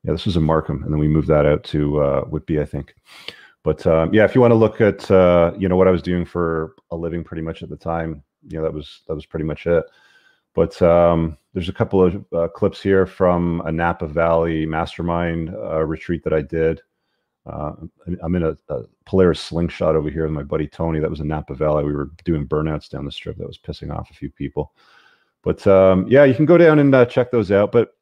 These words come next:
that's the, um, that's the Batman origin story. So it's been a while. Um, quick super chat here from Tanner says,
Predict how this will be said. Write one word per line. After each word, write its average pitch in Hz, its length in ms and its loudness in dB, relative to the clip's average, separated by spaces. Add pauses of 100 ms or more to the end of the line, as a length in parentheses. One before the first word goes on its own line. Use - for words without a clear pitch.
(380)
that's - 260 -6
the, 151 260 -4
um, 123 380 0
that's - 160 -6
the 135 80 -8
Batman 113 380 -4
origin 104 320 -8
story. 73 360 -10
So 85 300 -10 (680)
it's - 100 -20
been 113 160 -6
a 101 40 -2
while. 90 520 -2
Um, 85 840 -4
quick - 160 -14
super 90 240 -10
chat 85 260 -2
here 87 180 -2
from 73 160 -14
Tanner 85 360 -4
says, 80 420 -10